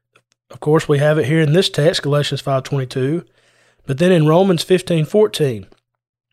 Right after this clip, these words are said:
Paul says, "Now I myself am confident concerning you, my brethren, that you also are full of goodness, filled with all knowledge, able also to admonish one another." Notice that language.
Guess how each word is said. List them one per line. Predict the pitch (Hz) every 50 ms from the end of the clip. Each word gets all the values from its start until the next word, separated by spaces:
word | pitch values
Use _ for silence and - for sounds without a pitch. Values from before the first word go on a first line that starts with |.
| _ _ _ _ _ _ - - _ _ _ _ _ -
Paul | - 147 156 156
says, | 143 - 156 147
"Now | 160 151 143 143
I | 151 175
myself | 196 185 160 147 - - 190 196 180 -
am | 151 135
confident | - - 175 190 180 - 156 139 123 -
concerning | 143 135 - - 180 196 175 147 139 135
you, | 135 135
my | 131 131 127 120
brethren, | 123 123 123 123 120 139 156 160 - _ _ _ _ _ _ _ _ _ _ _
that | - 160 170 170
you | 165 156 160
also | 175 208 226 - - 160 156 147
are | 143 135
full | - - - 180 202 214 214 214 214 - -
of | 180 175 175 175 175 175 170 165 - _ - 139
goodness, | 143 165 170 165 147 135 117 101 - - - - - _ _ _ _ _ _ _ _ _ _
filled | _ - 156 170 185 185 160
with | 147 135
all | 143 139 160 180 185 180
knowledge, | 170 156 147 139 123 123 123 120 123 - - - _ _ _ - - _ -
able | 147 170 165 160 147
also | 151 165 170 160 - - 143 143 143
to | - - 139
admonish | 135 131 135 151 165 170 156 135 113 - - - - -
one | 131 127 131
another." | 127 123 120 113 104 - - - _ _ _ _ _ _ _ _ _ _ 123
Notice | 135 165 175 -
that | - - 95 -
language. | 160 170 175 151 127 107 - - -